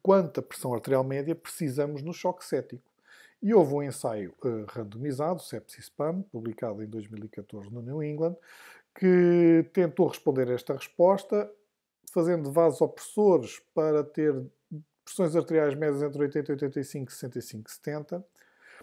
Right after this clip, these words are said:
e o que verificou é que não houve nenhuma diferença em termos de mortalidade aos noventa dias. E, portanto, parece ser indiferente ter uma tensão arterial a se-,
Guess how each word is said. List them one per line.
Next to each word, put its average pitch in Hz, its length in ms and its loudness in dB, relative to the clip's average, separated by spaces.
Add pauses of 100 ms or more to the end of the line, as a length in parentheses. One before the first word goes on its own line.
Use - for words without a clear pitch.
(160)
e 233 60 -2
o 214 40 -6
que 226 80 -8
verificou 214 400 2
é 196 60 6
que 196 100 -10
não 170 160 0
houve 165 540 2
nenhuma 151 480 -6
diferença 131 640 -8
em 131 140 -8
termos 127 360 -4
de 123 100 -10
mortalidade 123 840 -6
aos 113 180 -6
noventa 98 420 -18
dias. - 220 -20 (920)
E, 269 40 0
portanto, 214 500 0
parece 170 520 0
ser 156 320 0
indiferente 160 840 -4
ter 160 200 -2
uma 156 160 -4
tensão 147 380 -6
arterial 139 680 0
a 143 140 -2
se-, - 240 -10